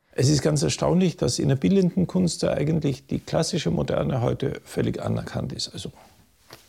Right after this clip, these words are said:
Picasso, Miro, Klee, das kann man sich heute eigentlich in die Zahnarztpraxis hängen.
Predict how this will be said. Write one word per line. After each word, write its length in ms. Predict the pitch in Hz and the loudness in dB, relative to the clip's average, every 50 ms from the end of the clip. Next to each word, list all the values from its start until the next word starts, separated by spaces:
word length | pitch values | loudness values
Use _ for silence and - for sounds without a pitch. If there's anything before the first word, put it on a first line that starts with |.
| _ | _
Picasso, 680 | - 190 175 - 120 - - - - 127 123 123 127 131 - _ _ _ _ | -6 -4 -2 -2 -2 -2 -2 0 0 0 2 0 -2 -4 -8 _ _ _ _
Miro, 480 | 165 156 147 131 123 123 135 139 135 - - _ _ _ | 0 0 2 2 2 2 2 0 -2 -6 -12 _ _ _
Klee, 380 | - - 127 131 139 147 139 135 - - - _ _ | -4 0 2 2 2 2 0 -2 -8 -16 -20 _ _
das 200 | - 131 113 - | -2 -2 -2 0
kann 120 | - 147 | 0 0
man 100 | 143 143 | 0 0
sich 160 | 127 - - 117 | 0 0 0 0
heute 260 | 127 135 - - - | 0 0 0 -2 0
eigentlich 300 | - 127 139 127 113 113 | 0 0 0 0 0 -2
in 100 | - - | -2 -2
die 100 | - - | -2 -2
Zahnarztpraxis 1040 | - - 80 - - - - - - - - - - - - - - - - - - | -4 -6 -6 -4 -4 -4 -4 -6 -8 -10 -8 -8 -10 -8 -8 -8 -8 -8 -8 -8 -6
hängen. 360 | - - 95 95 - - | -4 -4 -4 -4 -6 -8